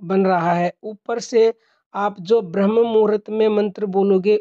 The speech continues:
उसका आपको अलग से अनंत गुना फल मिलेगा। और स-,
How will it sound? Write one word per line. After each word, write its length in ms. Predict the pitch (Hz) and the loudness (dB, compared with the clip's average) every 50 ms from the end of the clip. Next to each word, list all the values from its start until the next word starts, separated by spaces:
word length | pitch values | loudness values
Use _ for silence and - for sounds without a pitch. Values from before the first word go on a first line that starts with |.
| - _ | -2 _
उसका 360 | - 196 - - - 208 202 | -12 -12 -12 -8 -4 -2 -2
आपको 480 | 208 - - 185 185 - _ _ - 202 | -2 -2 -4 -4 -6 -6 _ _ -12 -10
अलग 320 | 190 - 180 175 175 165 | -10 -8 -6 -6 -6 -6
से 180 | 165 - - 208 | -6 -2 -2 0
अनंत 360 | 202 190 185 180 180 175 - | 2 2 2 2 0 -2 -4
गुना 260 | 175 175 175 180 180 | -6 -6 -2 -2 -2
फल 240 | 170 - - 185 175 | -4 -4 -4 -4 0
मिलेगा। 540 | 180 180 175 175 175 175 160 180 185 185 185 - _ _ _ _ _ _ _ _ _ _ - | 0 0 0 0 0 0 0 0 0 0 -2 -6 _ _ _ _ _ _ _ _ _ _ -6
और 160 | 214 233 233 | -4 -4 -4
स-, 340 | - - - - - - | -6 -10 -14 -18 -20 -20